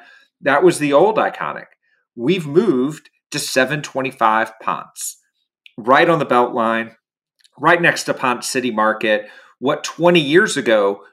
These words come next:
no one would have envisioned this neighborhood being anything like what it is today, but it is the most convenient to walk to, to bike to,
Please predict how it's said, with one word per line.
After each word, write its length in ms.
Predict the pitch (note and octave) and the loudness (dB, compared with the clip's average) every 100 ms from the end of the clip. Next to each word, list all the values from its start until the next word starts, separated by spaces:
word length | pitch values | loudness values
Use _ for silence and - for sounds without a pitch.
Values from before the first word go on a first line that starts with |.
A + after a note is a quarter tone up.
| - | -14
no 320 | B2 C#3+ G3 | -6 2 2
one 400 | G#3+ C3 G2 - | 4 0 0 -2
would 140 | B2 A2 | -2 -2
have 120 | G#2+ | -4
envisioned 680 | A2 G2 G2+ - F#2 E2+ - | -6 -6 -8 -8 -10 -12 -10
this 220 | A#2+ - | -8 -6
neighborhood 600 | G#2+ G2+ F#2 F2+ F#2 E2 D#2+ | -6 -6 -6 -8 -10 -12 -12
being 500 | F#2+ F2 E2 D#2 D#2 _ _ _ _ | -10 -10 -10 -14 -20 _ _ _ _
anything 540 | - F3+ G#3+ F3 C3+ G#2+ | -2 0 0 -2 -4 -2
like 220 | G#2+ A2 | -2 -2
what 140 | A#2 G#2 | -2 -2
it 120 | F#2+ | -4
is 180 | G#2 - | -8 -8
today, 380 | G#2+ D3+ D#3 - - - | -2 -2 -2 -10 -20 -6
but 220 | A2+ E3 | 0 2
it 140 | D#3+ | 2
is 160 | D#3+ C3+ | 0 -2
the 100 | D3 | -4
most 300 | C#3+ D3 - | -2 -2 -4
convenient 600 | D3+ B2 C3 C#3+ C#3+ C#3 | -8 -6 -6 -6 -8 -8
to 100 | C#3+ | -8
walk 400 | B2+ C#3 E3 - | 0 2 2 -2
to, 180 | - F#2 | -14 -14
to 180 | - C3 | -8 -8
bike 460 | B2 B2+ D#3+ D#3 | -2 -2 -2 -6
to, 340 | - G2 F2+ | -10 -6 -8